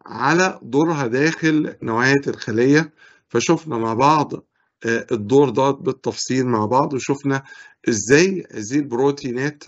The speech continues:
بتكسب ال، ال دي إن إيه شكله الفراغي المميز، وشفنا إزاي البروتينات التركيبية أيضا ساعدت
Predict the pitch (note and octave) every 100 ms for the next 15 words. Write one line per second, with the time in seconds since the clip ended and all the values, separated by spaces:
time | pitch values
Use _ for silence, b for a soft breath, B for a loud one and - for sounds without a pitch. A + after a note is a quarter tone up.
0 | A#2 b b b - A2+ A#2 D#3+ - F3
1 | D#3+ B2 B2 A#2 - - A2+ A2 A2+ A2+
2 | - G#2 F#2 C#3 E3 D3 B2+ C#3 C3+ C#3
3 | C#3 C3+ C#3 - A2+ A2 A#2+ B2+ B2 A2
4 | G#2+ A#2 C#3 D#3+ D3+ A#2+ A#2+ b b b
5 | - - D#3+ D#3 D#3+ D#3+ - A#2 G2 A#2
6 | D3+ E3 A2 A2+ C#3 C#3 B2 C3+ C#3 C3
7 | A#2+ - A2+ C3+ C#3 C3+ C3 C3 B B
8 | B - D#3+ D#3+ C#3+ C3 - - -